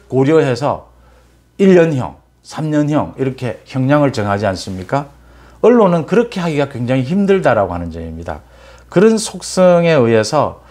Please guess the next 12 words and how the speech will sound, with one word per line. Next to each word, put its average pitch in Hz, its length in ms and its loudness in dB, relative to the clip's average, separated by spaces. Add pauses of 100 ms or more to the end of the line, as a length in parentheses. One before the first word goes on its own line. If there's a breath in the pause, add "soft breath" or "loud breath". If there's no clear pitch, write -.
(260 soft breath)
언론이 151 480 0
좀 127 200 0
전체적으로 131 840 0
무책임하다라고 143 1160 0
하는 101 220 -4
부분입니다. 87 580 -8 (380 soft breath)
그런 247 380 2
부분들을 185 640 -2
가급적이면 165 1120 -2
좀 117 220 -8
극복해 180 540 -4
보고자, 95 460 -6